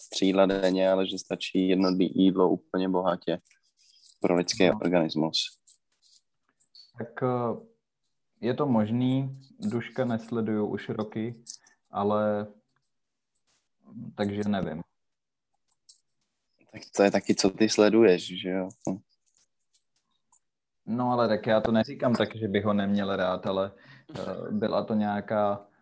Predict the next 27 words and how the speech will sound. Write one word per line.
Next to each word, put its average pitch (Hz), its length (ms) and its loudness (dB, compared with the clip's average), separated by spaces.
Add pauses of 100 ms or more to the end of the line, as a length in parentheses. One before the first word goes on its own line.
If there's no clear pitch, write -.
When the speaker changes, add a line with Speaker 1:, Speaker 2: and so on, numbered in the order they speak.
(540)
Speaker 2:
etapa 107 760 0
v 104 140 -12
životě, 107 580 -4
kdy 101 580 -2
jsem 101 600 -6 (460)
ho 101 160 -8
sledoval 98 520 -2
právě 95 400 0
docela - 400 -10
dost, 107 360 -6
jako 92 220 -8
s - 100 -18
tou 87 160 -6
pránou 92 640 -4
a 92 60 -6
tak. 92 340 -6 (1080)
No, 98 280 -10 (180)
a 95 120 -12 (260)
teďka - 280 -12
sleduju 110 420 2
jiný 135 260 2
věci 101 340 2
zase. 110 300 -4
<laughs> 120 100 0 (1040)
Speaker 1:
Jo, 110 120 6
jo, 101 280 4
jo. - 120 -8